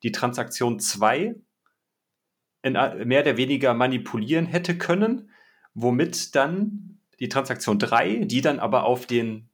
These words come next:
aus, die Ausführ-, also quasi, die darauf beruht, dass Transaktion zwei in der Form ausgeführt worden wäre oder ausgeführt wird, wie Dave das beabsichtigt hat. Aber wenn das halt manipuliert worden wäre,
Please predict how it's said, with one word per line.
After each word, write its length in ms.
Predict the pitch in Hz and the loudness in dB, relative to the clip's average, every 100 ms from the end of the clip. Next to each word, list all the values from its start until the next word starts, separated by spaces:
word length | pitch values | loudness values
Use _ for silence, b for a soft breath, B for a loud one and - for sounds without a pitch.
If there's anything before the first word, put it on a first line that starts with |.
| _ | _
aus, 240 | - 117 - | -4 -4 -2
die 140 | 123 | 0
Ausführ-, 500 | 143 180 - - - | 2 2 -2 -6 -2
also 460 | 123 123 107 113 107 | 2 2 2 -2 -2
quasi, 440 | - 107 110 107 B B | 0 0 -2 -6 B B
die 80 | 113 | 0
darauf 300 | 147 156 165 | 2 2 0
beruht, 280 | 127 147 143 | -2 -2 -2
dass 120 | - | -2
Transaktion 460 | 139 127 127 127 | -2 -4 -2 -4
zwei 300 | 104 - 127 | -2 2 2
in 80 | 143 | 2
der 140 | 123 131 | 2 0
Form 240 | 139 117 | 0 0
ausgeführt 560 | 131 - 120 - - - | 0 -2 -6 -2 0 2
worden 280 | 113 107 | 0 2
wäre 460 | 107 147 175 185 - | 2 2 2 0 0
oder 180 | 120 117 | 0 2
ausgeführt 500 | 139 139 - - 110 | 2 0 -6 -4 -2
wird, 200 | 123 123 - B B | -2 -4 -8 B B
wie 120 | 110 | 0
Dave 360 | 107 123 151 - | 4 2 2 0
das 380 | 120 - - b b b | 0 0 -8 b b b
beabsichtigt 680 | 110 143 - 110 104 104 101 | 2 2 2 -6 -8 -8 -4
hat. 200 | 147 - | -6 -4
Aber 180 | 107 107 | 0 2
wenn 140 | 113 | 2
das 240 | 110 139 135 | 2 0 0
halt 140 | 131 | -2
manipuliert 580 | 117 120 - 113 180 180 | 0 0 0 0 0 2
worden 260 | 107 101 | 0 0
wäre, 360 | 104 107 127 175 | 0 0 0 -6